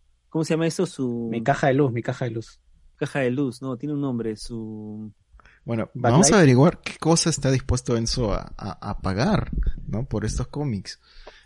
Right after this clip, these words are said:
Speaker 3: A ver si de repente se anima por alguno de, perdón, por estos pósters. Eh, en el tercer puesto tenemos el póster británico de mil novecientos setenta y ocho. Este es un póster que tiene un formato distinto, ¿no? Es, este,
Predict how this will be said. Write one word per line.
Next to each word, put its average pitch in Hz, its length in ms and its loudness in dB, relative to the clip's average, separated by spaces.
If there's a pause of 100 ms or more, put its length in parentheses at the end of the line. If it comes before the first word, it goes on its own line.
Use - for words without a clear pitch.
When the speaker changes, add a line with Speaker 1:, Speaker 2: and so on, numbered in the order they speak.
(140)
Speaker 3:
A - 80 -10
ver 95 100 -6
si 107 60 -6
de 120 60 -6
repente 107 240 -4
se 107 60 -6
anima 110 160 -2
por 104 160 -6
alguno 110 180 -4
de, 107 120 -2
perdón, 127 320 0
por 95 120 0
estos 110 220 -4
pósters. - 500 -2 (760)
Eh, 101 460 0
en 123 140 0
el 117 60 -2
tercer 202 320 2
puesto 147 480 2 (800)
tenemos 131 280 -2
el 117 100 -2
póster 156 300 0
británico 120 480 2
de 110 80 2
mil 110 120 0
novecientos 110 320 -4
setenta 92 340 -4
y 90 120 0
ocho. - 220 -6
Este 127 120 -2
es 190 60 4
un - 60 4
póster 185 260 -2
que 127 100 -4
tiene 123 220 -4
un 131 60 -4
formato 104 640 -6 (380)
distinto, 113 800 -2 (720)
¿no? 110 220 -6
Es, 110 200 -4
este, 98 720 -6